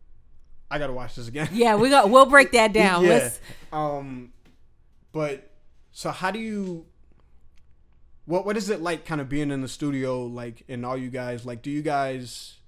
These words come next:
Speaker 1: give each other your space or, like, uh, when you're writing together? I, I don't really know, like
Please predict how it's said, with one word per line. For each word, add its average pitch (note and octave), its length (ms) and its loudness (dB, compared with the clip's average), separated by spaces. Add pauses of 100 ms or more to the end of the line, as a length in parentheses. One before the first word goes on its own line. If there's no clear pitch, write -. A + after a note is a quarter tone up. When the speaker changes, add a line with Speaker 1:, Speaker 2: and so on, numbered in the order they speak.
(460)
Speaker 1:
give C#3 160 -12
each C#3+ 140 -12
other D3 160 -6
your B2+ 160 -8
space F3+ 440 -2
or, D3+ 60 -6
like, C3 420 -8 (120)
uh, B2+ 240 -6
when B2 240 -8
you're B2+ 260 -8 (140)
writing C#3 340 -6
together? C3 320 -10
I, C3+ 220 -8
I - 20 -6
don't D3 140 -8
really C#3 220 -8
know, C3 200 -10
like A#2+ 220 -12